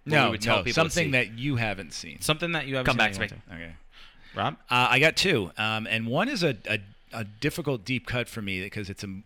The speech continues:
Speaker 2: it's a show that I've always wanted to watch, and I don't know where to enter, and it's got such a huge cult following, and it's so long now, and it's the Doctor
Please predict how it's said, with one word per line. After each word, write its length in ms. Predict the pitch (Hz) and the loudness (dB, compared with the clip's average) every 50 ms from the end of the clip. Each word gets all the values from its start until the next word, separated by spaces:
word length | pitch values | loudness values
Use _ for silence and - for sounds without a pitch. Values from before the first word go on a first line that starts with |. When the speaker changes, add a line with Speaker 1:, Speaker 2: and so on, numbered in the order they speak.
| _ - | _ -14
Speaker 2:
it's 180 | 107 - - | -12 -10 -6
a 40 | 107 | -4
show 260 | - - - 131 127 | -4 -2 0 0 0
that 140 | 123 113 104 | 0 0 0
I've 120 | 98 90 | 0 -2
always 280 | 101 107 113 131 131 98 | 0 -2 0 0 0 -2
wanted 300 | 101 113 113 113 117 113 | -2 -4 -2 -4 -4 -4
to 80 | - 101 | -6 -6
watch, 320 | 98 101 104 101 95 - | -4 -4 -4 -4 -4 -6
and 80 | 95 92 | -8 -8
I 60 | 92 | -8
don't 260 | 90 113 117 135 120 | -6 -4 -6 -6 -4
know 100 | 131 127 | -4 -6
where 240 | 123 110 113 117 113 | -4 -2 -2 -4 -4
to 180 | 107 110 - - | -4 -6 -6 -6
enter, 440 | 101 101 95 - - 104 101 101 98 | -6 -6 -6 -6 -6 -6 -4 -6 -6
and 220 | - 92 92 90 | -6 -8 -8 -8
it's 120 | 87 - - | -8 -8 -6
got 140 | - 90 - | -8 -8 -8
such 160 | - 107 - | -8 -10 -8
a 40 | 95 | -10
huge 300 | - - 110 113 - - | -8 -8 -8 -6 -6 -8
cult 260 | - - 117 98 101 | -8 -6 -6 -6 -6
following, 560 | - - 104 92 92 98 95 95 95 92 101 | -6 -8 -6 -6 -4 -4 -6 -6 -8 -8 -8
and 120 | 85 92 90 | -10 -10 -10
it's 140 | 87 - - | -10 -10 -10
so 240 | - - 104 104 | -8 -8 -6 -6
long 360 | 101 98 95 95 92 92 95 92 | -6 -8 -8 -8 -8 -10 -8 -8
now, 240 | 90 90 92 92 | -8 -8 -8 -10
and 140 | 87 - 85 | -12 -12 -14
it's 200 | 87 85 - - | -14 -14 -16 -18
the 160 | - - 90 | -14 -16 -16
Doctor 460 | 78 - - 82 85 - - - 92 | -10 -8 -8 -8 -8 -8 -12 -12 -12